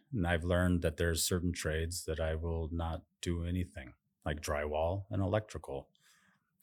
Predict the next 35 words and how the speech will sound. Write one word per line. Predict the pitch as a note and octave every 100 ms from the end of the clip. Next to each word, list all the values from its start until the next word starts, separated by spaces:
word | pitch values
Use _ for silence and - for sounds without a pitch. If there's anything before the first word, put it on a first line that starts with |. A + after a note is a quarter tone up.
| -
I'm | D#2
not | E2 E2
even | E2 E2
gonna | E2
touch | - G2+ -
those | C2 B1+ -
things. | C3 B2+ - - -
But, | A2 -
uh, | G2+ F2+ E2+ - _ - - - - - -
I've | G2+ C#3+ C3+ A#2+
been | C3 A#2
a |
subcontractor | G2 - G#2+ - G#2+ G2+ - F#2 F2+ G2 F#2+ F2+
or | F2
a |
general | D#2+ F2 E2+
contractor | - D#2+ D2+ D#2 D2+ - E2 D#2+ E2 - - -
f-, | - -
pretty | A#2+ G#2+
much | F#2+ F#2
my | E2+
entire | D#2 E2 D2
life | C2+ C2+ - _ _ _ _ - -
in | D#2+ E2
some | D#2 - F#2 F2+ E2+
capacity. | E2+ E2 D2 - D2+ D#2 -
And | G2 F#2
then | F2+ F2+ F2 - _ _ _ _ -
when | F#2 G2+ A2
I, | G#2+ G#2+
i-, | - G#2 -
in | B2+ B2+
Montana, | A#2+ G2+ F#2 - F#2+ D2 C#2+
we | D#2+
started | - - F2 E2+ D#2+ D#2+ D2